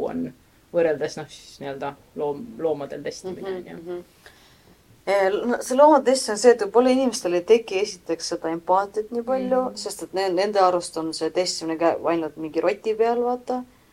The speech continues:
Speaker 2: Ja reaalsus on see, et seal ongi nunnud, kassid ja, äh, jänkud ja kõik muud koduloomad.
Speaker 1: Jah.
Speaker 2: Et kui võib-olla inimesed natuke süveneks sellesse, siis kui ta
Speaker 1: Mhm.
Speaker 2: järgmine kord seda toodet ostab, siis ta mõtleb selle peale.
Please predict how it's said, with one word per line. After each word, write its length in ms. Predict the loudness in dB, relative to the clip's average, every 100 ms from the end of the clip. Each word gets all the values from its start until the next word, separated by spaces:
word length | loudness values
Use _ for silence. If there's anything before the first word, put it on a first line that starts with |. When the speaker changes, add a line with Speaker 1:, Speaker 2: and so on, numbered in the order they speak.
| _ _
Speaker 2:
Ja 100 | -2 2
reaalsus 340 | 2 0 -2
on 100 | -2
see, 140 | 0
et 80 | 0
seal 160 | 0 -2
ongi 300 | -2 -2 0 -2 -2
nunnud, 380 | -6 -6 -8 -2
kassid 480 | -2 -2 -6 -4
ja, 480 | 0 2 2 0 -2 -6 _ _ _ _ _ -8
äh, 260 | -4 -4 -6 -6
jänkud 600 | -2 -2 -2 -2 -2 -4 -4
ja 300 | -2 -2 -4
kõik 200 | -6 -4
muud 260 | -4 -4 -2
koduloomad. 680 | 0 0 0 0 -2 -4 -12 _ _ -20
Speaker 1:
Jah. 140 | -20 -10 -8
Speaker 2:
Et 120 | -2
kui 140 | 0
võib-olla 220 | 2 4 2
inimesed 400 | 0 -4 -6 -4
natuke 480 | -4 -4 -2 -2 -2
süveneks 480 | -4 -6 -6 -8 -8
sellesse, 360 | -8 -8 -8 -10
siis 160 | -8
kui 120 | -8 0
ta 20 |
Speaker 1:
Mhm. 60 |
Speaker 2:
järgmine 220 | 0 0 -2
kord 120 | -4
seda 140 | -2
toodet 220 | 0 2 0
ostab, 240 | -4 -8
siis 80 | -10
ta 80 | -6
mõtleb 300 | -4 -6 -12
selle 220 | -12 -12
peale. 180 | -12